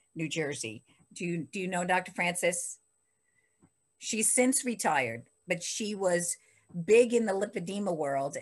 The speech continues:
and the lymphedema world. She had just retired in two thousand sixteen,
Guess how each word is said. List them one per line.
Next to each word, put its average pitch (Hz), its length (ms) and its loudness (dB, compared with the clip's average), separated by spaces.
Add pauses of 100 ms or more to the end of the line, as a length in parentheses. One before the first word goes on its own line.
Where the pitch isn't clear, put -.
and 185 220 0
the 175 40 -2
lymphedema 160 600 -4
world. 113 440 -10 (480)
She 214 220 -6
had 202 140 -2
just 240 300 2
retired 175 440 4
in 160 100 -4
two 165 140 -8
thousand 143 380 -4
sixteen, 113 560 -12